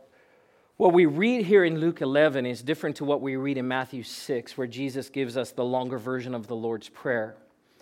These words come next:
And it's believed, scholars believe that here in, in Luke eleven, it's not,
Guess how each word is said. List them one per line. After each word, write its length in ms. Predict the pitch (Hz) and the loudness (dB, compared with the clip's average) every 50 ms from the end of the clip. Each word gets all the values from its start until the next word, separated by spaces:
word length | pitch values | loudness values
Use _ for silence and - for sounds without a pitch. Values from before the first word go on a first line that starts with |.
| _ _ _ _ _ _ _ _ _ _ _ - | _ _ _ _ _ _ _ _ _ _ _ -2
And 120 | 156 160 | 0 2
it's 140 | 160 151 - | 2 0 0
believed, 420 | 147 165 165 160 170 175 175 156 - | 0 2 4 6 6 6 4 2 0
scholars 440 | - - 170 165 170 170 165 156 - | 2 6 8 8 8 8 6 4 2
believe 480 | 127 135 143 143 151 156 156 151 135 | -2 -2 0 2 2 2 2 0 2
that 320 | 139 147 139 135 - - - | 4 4 4 4 4 0 -6
here 300 | - - 175 180 180 165 | -8 -4 0 2 2 2
in, 160 | 151 143 143 | 2 0 -2
in 240 | - 151 143 143 139 | -4 -4 -4 -2 0
Luke 220 | 151 160 156 - | 0 0 0 0
eleven, 500 | 151 135 135 143 151 156 147 147 135 131 | 0 2 4 4 4 4 4 2 0 -2
it's 180 | 127 123 - 151 | -2 -4 -4 -4
not, 380 | 147 147 151 156 147 147 147 | 0 2 2 2 2 2 -2